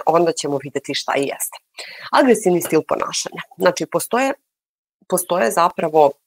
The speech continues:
četiri stila, a, u ovom kontekstu, ima ih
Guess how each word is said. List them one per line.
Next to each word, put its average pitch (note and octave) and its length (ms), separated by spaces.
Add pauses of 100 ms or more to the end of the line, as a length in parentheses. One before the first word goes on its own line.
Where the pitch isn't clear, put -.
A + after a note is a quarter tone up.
(220)
četiri D#3+ 640 (300)
stila, C#3+ 460 (560)
a, C#3+ 300
u F3+ 160
ovom D3 240
kontekstu, D3+ 760
ima D#3 180
ih D3+ 100